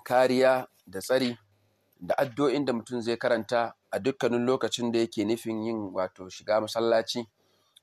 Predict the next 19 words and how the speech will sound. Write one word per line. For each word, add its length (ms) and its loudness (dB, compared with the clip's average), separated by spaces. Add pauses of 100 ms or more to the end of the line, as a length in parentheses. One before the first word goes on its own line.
da 140 -12
falalan 380 2
kiran 260 -2
sallah 440 2 (680)
da 120 -4
shauran 420 4
addu'o'i 680 0 (480)
da 100 -4
ir-, 260 0 (260)
dokokin 520 0
da 80 -2
ke 120 -4
cikin 240 -6
masallaci 640 2 (580)
na 220 4
abin 200 0
da 80 4
ya 80 2
shafi 600 -2